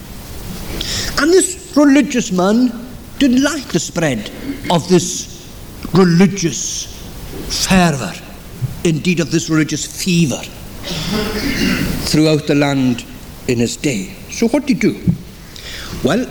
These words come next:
quite simply, he opposed it. He wasn't irreligious, remember. He wasn't immoral. And he wasn't ungodly.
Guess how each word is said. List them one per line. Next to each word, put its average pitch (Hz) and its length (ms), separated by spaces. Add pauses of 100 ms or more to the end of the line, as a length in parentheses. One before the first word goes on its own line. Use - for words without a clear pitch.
(220)
quite 233 220
simply, 143 460 (420)
he 143 320
opposed 151 760
it. - 180 (1500)
He 240 120
wasn't 302 420 (280)
irreligious, 208 540
remember. 104 420 (920)
He 226 120
wasn't 294 360 (180)
immoral. 226 460 (680)
And 277 120
he 285 60
wasn't 247 440
ungodly. 220 640